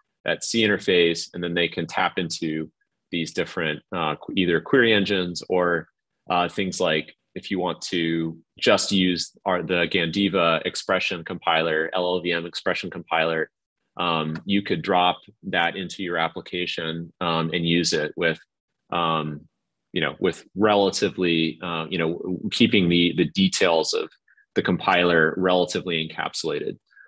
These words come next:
So pretty interesting possibilities, possibilities there. Um, another problem that, that, uh, we're, we're spending some energy on of late is the, the problem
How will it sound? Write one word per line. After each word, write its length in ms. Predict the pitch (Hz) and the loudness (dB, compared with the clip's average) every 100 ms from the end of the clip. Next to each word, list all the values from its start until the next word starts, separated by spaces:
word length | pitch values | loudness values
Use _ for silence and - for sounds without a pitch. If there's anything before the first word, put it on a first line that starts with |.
| _ | _
So 460 | - - 78 78 78 | -10 -4 -2 -2 -4
pretty 180 | - 87 | 0 2
interesting 640 | 82 - 82 82 76 76 | 2 0 -4 -4 -6 -6
possibilities, 960 | - 78 - - 80 78 76 78 - - - | 0 2 2 0 2 2 2 0 -2 -6 -4
possibilities 600 | 85 - 80 82 80 78 | -2 -2 -4 -2 -2 0
there. 380 | 78 78 87 - _ _ _ - - - - - _ - | 2 2 0 -8 _ _ _ -20 -18 -16 -18 -20 _ -2
Um, 480 | 117 117 113 104 92 - _ _ _ _ _ - - | 2 4 4 0 -4 -12 _ _ _ _ _ -6 2
another 300 | 139 190 190 | 6 6 6
problem 560 | 170 147 143 143 131 | 4 2 2 -4 -6
that, 140 | 117 110 110 | -8 -8 -2
that, 220 | 113 107 - _ | -2 -2 -8 _
uh, 360 | - 110 104 98 | -6 -4 -2 -2
we're, 340 | 101 107 107 - | 0 4 4 4
we're 100 | 110 | 0
spending 340 | - 120 113 | 0 0 0
some 200 | 107 104 | 0 -2
energy 340 | 107 110 107 107 | 0 0 0 0
on 180 | 101 98 | 0 -2
of 140 | 85 | -2
late 360 | 92 95 95 - | 2 2 2 -2
is 240 | 92 82 - | -8 -10 -6
the, 400 | 90 85 85 82 | -4 -2 -2 -4
the 100 | 90 - | -8 -2
problem 580 | 107 95 95 95 87 | 2 2 2 0 -2